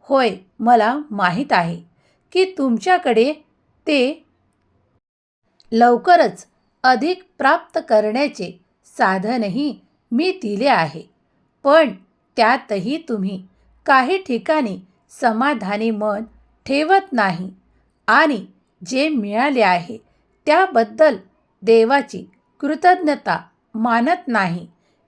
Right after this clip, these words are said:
देवाचे अस्तित्वही काही ठिकाणी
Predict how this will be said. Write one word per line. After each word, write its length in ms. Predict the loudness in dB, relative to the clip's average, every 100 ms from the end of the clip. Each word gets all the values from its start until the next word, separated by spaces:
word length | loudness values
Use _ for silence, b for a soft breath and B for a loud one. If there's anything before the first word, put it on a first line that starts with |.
| _
देवाचे 840 | 0 2 4 2 2 -2 -6 -8 _ _ _ _ _ _ _ _ _ _ _ _ _ _ _
अस्तित्वही 880 | 2 2 0 -2 0 2 2 2 -6 _ _ _ 0
काही 380 | 2 2 -2 -6
ठिकाणी 580 | -10 -2 0 0 -4